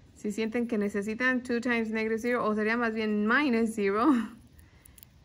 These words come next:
¿verdad? Acá, si estamos restando, vamos a sumar uno. And you get y equals two X.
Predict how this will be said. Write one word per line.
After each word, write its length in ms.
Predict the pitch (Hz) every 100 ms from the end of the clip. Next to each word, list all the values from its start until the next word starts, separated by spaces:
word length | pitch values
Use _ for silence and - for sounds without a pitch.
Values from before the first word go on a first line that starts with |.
| - - -
¿verdad? 380 | 208 208 226 262 - -
Acá, 500 | - 220 233 285 339 - -
si 200 | - 240
estamos 640 | 233 262 269 302 302 - -
restando, 480 | 233 233 240 254 262
vamos 280 | 254 254 254
a 100 | 226
sumar 720 | - 214 208 214 277 330 -
uno. 420 | 214 208 214 285 466 - - - - - - - - - - - - - - - - - - - - -
And 120 | 220
you 120 | 220
get 220 | 214 220 208
y 300 | 214 226 226
equals 600 | 240 240 240 240 233 226 - -
two 300 | 285 302 269
X. 460 | 233 262 - -